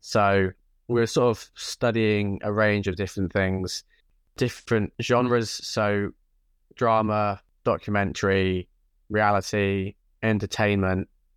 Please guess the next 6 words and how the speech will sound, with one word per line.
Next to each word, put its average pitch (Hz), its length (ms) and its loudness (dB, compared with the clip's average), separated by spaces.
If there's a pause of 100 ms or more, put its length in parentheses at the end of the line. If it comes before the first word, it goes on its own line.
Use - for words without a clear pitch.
(200)
and 95 540 -2 (160)
studio. 92 640 -2 (540)
So 98 260 2 (140)
it 113 100 0
was 98 300 -2
then 110 440 0